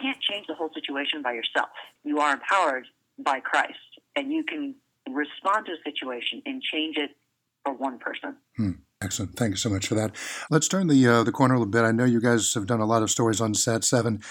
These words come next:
Speaker 2: How did you first hear about sat seven and what we do?
Speaker 1: Well, sat seven has been one of our partners for a long time, and I, I can't really tell you how far back this partnership goes because it's been that long.
Speaker 2: Okay.
Speaker 1: Um, seeing some of the new channels that have come about,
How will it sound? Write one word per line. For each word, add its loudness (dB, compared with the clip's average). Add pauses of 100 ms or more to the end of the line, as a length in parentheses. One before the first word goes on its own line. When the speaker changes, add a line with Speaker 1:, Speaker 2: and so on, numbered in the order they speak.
(280)
Speaker 2:
How 4
did 0
you 2
first 4
hear 6
about 4
sat 2
seven 2
and -2
what 0
we -2
do? -4 (500)
Speaker 1:
Well, 0
sat 2
seven 0
has -8
been -2
one -2
of 0
our 0
partners 2 (120)
for 2
a -2
long 2
time, -2
and -4
I, 2
I 4
can't -4
really 2 (100)
tell 2
you 0
how 2
far 2
back 2
this -10
partnership -4
goes 0 (100)
because -4
it's -10
been -8
that 0
long. 0 (240)
Speaker 2:
Okay. 2 (120)
Speaker 1:
Um, 2 (180)
seeing -4
some -2
of -6
the -2
new -4 (120)
channels 0
that 0
have -4
come -4
about, 0